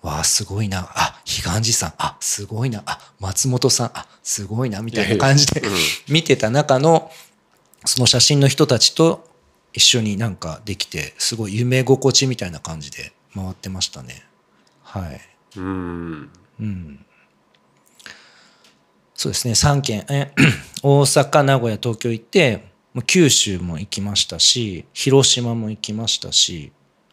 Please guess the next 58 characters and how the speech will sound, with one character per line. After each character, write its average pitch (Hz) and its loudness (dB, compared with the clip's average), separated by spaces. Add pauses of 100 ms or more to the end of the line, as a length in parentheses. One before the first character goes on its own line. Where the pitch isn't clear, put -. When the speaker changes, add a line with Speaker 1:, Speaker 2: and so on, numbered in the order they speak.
Speaker 1:
北 135 -6
海 - 0
道、 - -12 (280)
で、 - -6
Speaker 2:
う - -4
ん。 - -4
Speaker 1:
あ - -4
と 80 -8
仙 107 -2
台 65 -12
も 80 -20
行 82 -20
っ - -20
て、 - -10 (400)
で、 147 0
フ - -2
ァ 185 6
イ 156 2
ナ 113 -2
ル 87 -10
で、 117 -4 (680)
あ、 123 -8
こ - 0
れ 139 8
が 151 6
そ - 2
れ 151 8
じ 151 6
ゃ 135 4
な 107 -4
い 98 -8
で 98 -8
す - -2
か。 - 2 (420)
Speaker 2:
<laughs> 320 4
Speaker 1:
<laughs> - -6
噂 135 6
の 123 0
フ 147 2
ァ 135 4
イ 110 0
ナ 104 -2 (120)
ル。 101 -8
Speaker 2:
噂 95 -10
の 95 -10
フ 101 -12
ァ 95 -2
イ 87 -6
ナ 78 -8
ル。 71 -16 (360)
Speaker 1:
京 120 4
都。 - -14 (240)
Speaker 2:
京 90 -8
都。 76 -14 (140)
Speaker 1:
は 82 -8
い。 69 -14 (300)
Speaker 2:
は 90 -6
い。 73 -10